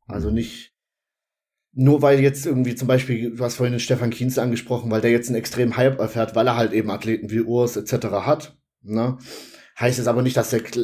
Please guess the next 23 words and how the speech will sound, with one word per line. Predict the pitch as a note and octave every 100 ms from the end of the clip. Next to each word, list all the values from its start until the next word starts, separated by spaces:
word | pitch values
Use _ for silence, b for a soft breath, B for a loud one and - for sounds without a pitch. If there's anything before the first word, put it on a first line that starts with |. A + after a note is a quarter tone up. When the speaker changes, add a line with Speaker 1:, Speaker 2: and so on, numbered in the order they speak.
| -
Speaker 1:
dass | B2+ B2
der | E2
automatisch | A#2+ A2 G#2+ G#2 -
besser | B2 B2+ G2+
ist | F2 - - _ _ _
als | A2+ A#2
jemand | A#2 A2
anders, | B2 A#2+
der | A#2+
vielleicht | A#2 G#2+ G#2
nicht | B2+ C3
so | G2+
einen | F#2+
Namen | F#2 F2+
hat, | F#2+ - -
ne? | - A2+
Weil | A#2 G#2+
wenn | A2
ich | A2
mir | G#2+
die |
Pläne | G#2 A#2 B2
anschaue, | A#2+ B2+ B2